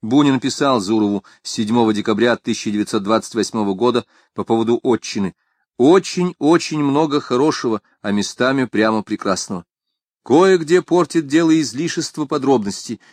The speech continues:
не везде чистый прост язык. Да все это, Бог даст, пропадет, если только вы будете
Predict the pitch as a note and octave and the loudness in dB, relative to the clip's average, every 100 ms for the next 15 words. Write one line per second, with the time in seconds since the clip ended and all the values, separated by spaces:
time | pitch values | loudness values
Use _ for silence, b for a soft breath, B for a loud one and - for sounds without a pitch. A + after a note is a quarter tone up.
0 | b - D#3+ D3 A2 A2 C3 - A#2+ B2 | b -2 2 2 2 0 0 -2 -4 -4
1 | - A#2 G#2+ A2 - - A2 F2+ F#2+ - | -4 -6 0 0 0 -8 -8 -6 -6 -8
2 | _ _ _ _ _ F#2+ C3 - - G#3 | _ _ _ _ _ -2 -2 0 4 4
3 | G3 G3+ C#3+ F3 C3 C3+ D#3 - A2+ G2+ | 4 2 2 2 2 0 0 -2 -4 0
4 | G2 G#2 F3 D3+ - G#2+ G#2 G#2 F#2 G2+ | 0 2 2 0 -2 -2 -2 -2 -4 -2
5 | - F#2 F#2+ D#2+ A2 D3+ C#3+ - C#3 | -2 -2 -2 -4 -4 -4 -6 -6 -8